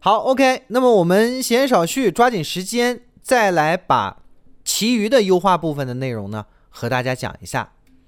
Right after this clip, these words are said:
那么我刚才讲过了，我们除了这个升级了P D F以外，那么我们还增加了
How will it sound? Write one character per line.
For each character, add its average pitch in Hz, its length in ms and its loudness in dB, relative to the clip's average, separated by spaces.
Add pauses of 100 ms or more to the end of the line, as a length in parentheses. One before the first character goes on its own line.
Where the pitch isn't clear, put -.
(760)
那 233 100 -2
么 254 200 6
我 175 200 6
刚 254 240 0
才 220 200 0
讲 147 340 -2
过 214 260 4
了， 127 340 -2 (200)
我 127 380 0
们 175 340 -2 (100)
除 143 380 -4
了 190 240 4
这 156 260 -2
个 127 300 0 (220)
升 185 360 -2
级 139 280 -6
了 156 180 0
P - 220 -8
D 190 100 -4
F 156 320 -4
以 101 220 -12
外， 165 340 -2 (220)
那 139 120 -6
么 139 140 -2
我 113 180 -4
们 110 160 -6
还 120 380 -4 (460)
增 151 240 -4
加 151 240 2
了 131 240 -4